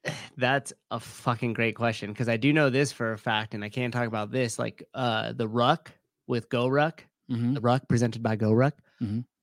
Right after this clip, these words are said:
Speaker 1: was phenomenal. And when I was talking to the team, CrossFit's media team,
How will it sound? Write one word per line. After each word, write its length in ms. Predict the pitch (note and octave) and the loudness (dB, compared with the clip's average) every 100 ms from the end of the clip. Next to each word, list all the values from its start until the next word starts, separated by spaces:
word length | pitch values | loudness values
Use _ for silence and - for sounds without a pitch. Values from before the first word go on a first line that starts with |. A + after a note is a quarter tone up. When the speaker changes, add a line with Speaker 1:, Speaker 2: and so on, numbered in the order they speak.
| - | -2
Speaker 1:
was 200 | C#3 C3 | 4 4
phenomenal. 720 | - - B2 B2+ D3 G#2+ - - | 2 0 4 4 4 0 -8 -6
And 240 | C3+ B2+ B2 | -2 0 0
when 80 | |
I 80 | B2 | 2
was 160 | C#3 C3 | 0 0
talking 340 | C#3 C3 C3+ | 0 0 -4
to 60 | B2 | -4
the 100 | A2+ | -6
team, 480 | G#2 B2+ B2 A#2 - - | -4 -2 -2 -2 -8 0
CrossFit's 480 | C#3 D#3+ D#3 A#2 A#2 | 2 2 0 -4 -4
media 280 | G#2+ G#2 | -4 -6
team, 320 | G#2 A2 G#2+ | -6 -8 -8